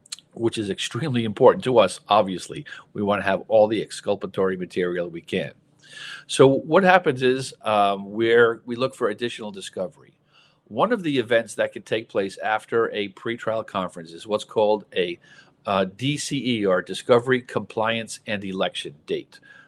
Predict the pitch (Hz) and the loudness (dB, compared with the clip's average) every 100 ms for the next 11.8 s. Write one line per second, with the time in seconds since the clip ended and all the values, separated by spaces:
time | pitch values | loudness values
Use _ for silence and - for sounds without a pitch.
0 | - 87 92 101 95 104 - 110 - 120 | -8 -4 0 2 0 -2 0 -2 0 2
1 | 113 104 - 104 98 92 90 95 - - | 2 2 2 2 2 -2 -6 -6 -10 -6
2 | 131 117 107 95 82 _ - 71 - - | -2 -2 -2 -6 -10 _ -12 -12 -14 -20
3 | 87 95 92 90 92 85 85 - - _ | -8 -4 -4 -4 -6 -4 -6 -8 -14 _
4 | _ _ - - - - _ _ 151 139 | _ _ -20 -20 -20 -20 _ _ -10 6
5 | 143 190 175 143 - - 170 165 156 - | 6 8 4 2 -4 -8 -6 -6 -10 -10
6 | 131 117 113 135 113 127 110 92 - 90 | -4 -2 -2 -6 -6 -4 -4 -6 -12 -14
7 | 71 - - - 107 107 107 - - - | -14 -12 -10 -2 -2 -2 -6 -14 -20 -8
8 | 95 92 95 113 143 - 78 _ _ _ | -6 -6 -6 -2 0 -2 -14 _ _ _
9 | - - - _ - 123 123 120 - 180 | -20 -20 -20 _ 0 0 -2 -6 0 2
10 | 208 196 156 - _ - 139 113 - 101 | 2 0 -8 -14 _ 0 4 4 2 -6
11 | 95 101 95 95 - 113 101 101 | -6 -6 -6 -8 -4 -2 -2 -6